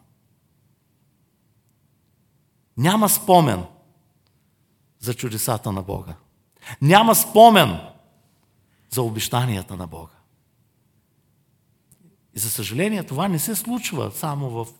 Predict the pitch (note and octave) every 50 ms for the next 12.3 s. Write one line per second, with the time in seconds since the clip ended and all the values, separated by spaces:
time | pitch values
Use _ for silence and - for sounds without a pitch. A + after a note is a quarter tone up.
0 | - C3+ B2 A2 G#2 - _ _ _ _ - A#2 G#2 A#2+ A#2+ C3+ D3 C#3+ - A#2
1 | G#2 A2 G#2+ F#2+ G#2+ A2+ A2 G2+ G2 - - - F#2 F2 F#2 F#2 F2+ E2+ E2 -
2 | _ _ _ _ _ _ _ _ _ _ _ _ - B3 B3+ - A3+ F#3+ - B3+
3 | A3 - - G3+ F#3 F3 E3+ - - _ - D3+ C#3 B2+ C3+ - _ - B2+ C3
4 | E3+ A3 A3 - F#3+ E3+ D#3 C#3+ C3+ - - - - G#3 G#3 G#3 - - F#3 F3
5 | E3+ C#3+ C#3 D#3 D3+ B2+ G2 F2 - _ _ _ _ _ _ _ _ _ _ _
6 | - - C#3+ C3+ G3 B3+ D4+ - G3 E3+ D3 C#3 C3 - - G3+ G#3 F#3+ - E3+
7 | E3+ D#3+ C#3+ D#3 F3+ F3+ E3+ - - F3+ E3 - - - F#3 F#3 F#3+ D#3+ A2 F2
8 | F2+ E2+ - _ _ _ _ _ _ _ _ _ _ _ _ _ _ _ _ _
9 | _ _ _ _ _ _ _ _ _ _ _ - D3 C3+ - B3+ D4 D#4 D4+ D4+
10 | C#4+ A3 A3 A#3+ A#3+ A#3+ A#3 A3+ A3 F#3+ - - G#3+ G#3 - G#3+ A3+ A#3 A3+ G#3+
11 | G3+ G3+ - - G3+ F#3 - - - - - A3 C4 C#4 C4+ A#3 G3 D#3 D3+ F#3
12 | - - - - -